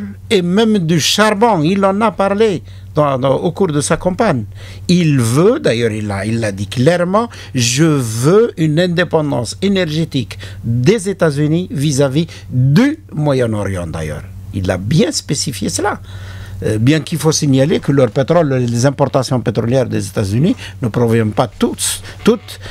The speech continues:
des, de, du Moyen-Orient, hein. Elles proviennent beaucoup plus de, de, de, euh, d'autres pays. Bien, donc, euh, ces pays-là ont un rôle. M-,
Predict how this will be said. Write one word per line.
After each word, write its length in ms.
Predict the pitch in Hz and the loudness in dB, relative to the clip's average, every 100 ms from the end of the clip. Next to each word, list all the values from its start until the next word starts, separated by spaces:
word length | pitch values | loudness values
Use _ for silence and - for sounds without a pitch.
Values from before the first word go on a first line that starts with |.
| - | -8
des, 500 | 139 135 139 123 117 | 0 4 4 4 2
de, 280 | 110 120 113 | 2 2 2
du 100 | 113 | 2
Moyen-Orient, 640 | 117 113 120 202 143 90 92 | 4 4 4 4 2 0 0
hein. 180 | 123 | 0
Elles 80 | 127 | 0
proviennent 480 | 101 117 110 151 113 | 0 0 2 2 0
beaucoup 360 | 101 127 - 113 | -2 -4 -4 -4
plus 360 | 160 180 - | -2 -4 -4
de, 160 | 120 110 | -2 -2
de, 220 | 110 113 | -2 -4
de, 160 | 123 110 - - - 123 | -4 -6 -10 -12 -4 -2
euh, 120 | 113 | 0
d'autres 380 | 120 202 156 120 | 4 2 2 -2
pays. 300 | 117 92 82 - - - - - | -4 -4 -6 -14 -16 -14 -8 -2
Bien, 240 | 139 165 - - - - | 2 2 0 -12 -12 0
donc, 400 | 127 240 165 175 | 2 2 0 2
euh, 320 | 175 156 139 - - - - | 6 6 4 -2 -18 -18 -6
ces 220 | - - | 0 0
pays-là 680 | 175 202 170 160 190 294 339 - | 2 2 2 4 2 0 -2 0
ont 220 | 196 180 | 0 2
un 140 | 156 139 | 2 2
rôle. 340 | 120 110 101 110 175 | 2 0 2 2 2
M-, 160 | 156 151 | 2 0